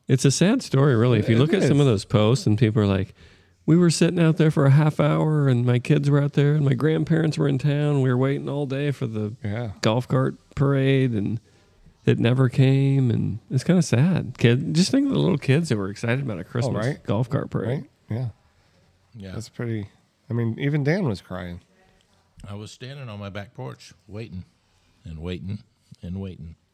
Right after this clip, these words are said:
Speaker 3: And I think I didn't know until Ryan informed me from the midst of the parade that it
Speaker 1: That he had taken the wrong
Speaker 3: oh,
Speaker 1: route.
Speaker 3: gone the wrong way.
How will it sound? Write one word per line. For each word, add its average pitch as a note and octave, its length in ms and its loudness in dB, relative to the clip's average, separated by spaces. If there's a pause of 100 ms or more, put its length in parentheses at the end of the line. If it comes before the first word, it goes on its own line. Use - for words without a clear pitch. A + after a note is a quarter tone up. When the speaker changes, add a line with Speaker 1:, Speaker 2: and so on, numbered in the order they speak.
(680)
Speaker 3:
And G2 160 -18
I F2+ 40 -16 (180)
think - 240 -10
I F2 80 -6
didn't F2 220 -8
know A#2 160 -6
until F2 280 -8
Ryan F2+ 420 -8 (600)
informed F2 420 -10
me F#2+ 160 -8
from F#2 360 -10 (320)
the F#2+ 80 -4
midst - 380 -2
of F2+ 80 -6
the D#2+ 80 -10
parade D#2+ 420 -10
that E2+ 120 -12
it - 60 -6
Speaker 1:
That G#2+ 120 6
he A2+ 100 8
had A2+ 120 2
taken G#2+ 300 4
the G#2+ 80 2
wrong G#2+ 220 2
Speaker 3:
oh, G#2+ 120 2
Speaker 1:
route. C3+ 300 -2
Speaker 3:
gone F#2 200 -10
the F2+ 60 -8
wrong F#2+ 260 -8
way. C3+ 160 -10